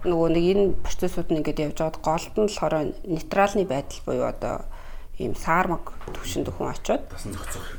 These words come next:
Speaker 1: Эхлэл.
Speaker 2: Тий. Хүлээн зөвшөөрөх
Speaker 1: Тий,
Speaker 2: яах, эхлэл
Speaker 1: тий, эхлэл болно,
Speaker 2: болно,
Speaker 1: тий.
Speaker 2: тий.
Speaker 1: Тэгээ
Speaker 2: Мгм.
Speaker 1: дараа нь өөрчлөлтийг бүтээлчээр хараад, эргэлзээд, тэгээ шүүмжилж эхэлнэ.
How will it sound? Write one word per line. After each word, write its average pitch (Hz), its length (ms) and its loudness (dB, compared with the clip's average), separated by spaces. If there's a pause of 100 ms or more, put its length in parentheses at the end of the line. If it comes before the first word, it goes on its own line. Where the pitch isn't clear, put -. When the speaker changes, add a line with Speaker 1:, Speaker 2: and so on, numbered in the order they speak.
(340)
Speaker 1:
Эхлэл. 180 420 0 (300)
Speaker 2:
Тий. 123 120 0
Хүлээн 107 460 4
зөвшөөрөх 135 300 4 (100)
Speaker 1:
Тий, 214 100 8
Speaker 2:
яах, 185 280 10
эхлэл 175 360 0
Speaker 1:
тий, 208 200 2
эхлэл 196 80 0
болно, 160 320 2
Speaker 2:
болно, 175 100 -2
Speaker 1:
тий. 180 180 4
Speaker 2:
тий. - 520 -6
Speaker 1:
Тэгээ 233 160 8
Speaker 2:
Мгм. 233 80 2
Speaker 1:
дараа 220 220 8
нь 214 80 8
өөрчлөлтийг 202 480 4
бүтээлчээр 196 520 2
хараад, 160 480 2
эргэлзээд, 170 800 2
тэгээ 196 240 4
шүүмжилж 202 480 2
эхэлнэ. - 280 -6